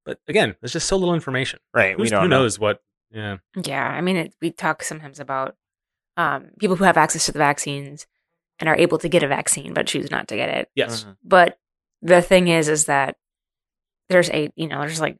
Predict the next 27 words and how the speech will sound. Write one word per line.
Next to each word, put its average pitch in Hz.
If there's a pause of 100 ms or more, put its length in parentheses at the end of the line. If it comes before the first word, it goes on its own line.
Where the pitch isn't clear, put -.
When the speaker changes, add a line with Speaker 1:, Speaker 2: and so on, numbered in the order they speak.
Speaker 3:
over -
seven 143
billion 139
people 143
on -
the -
planet, - (220)
Speaker 1:
Yeah. 170
Speaker 3:
and 143
a -
lot 147
of 143
them 139
are 139
not -
vaccinated 175
because 160
they 160
just 160
don't 180
have 175
access 160
to -
the 151
vaccine. - (140)
Speaker 1:
Yeah, 113
Speaker 2:
Yeah. 87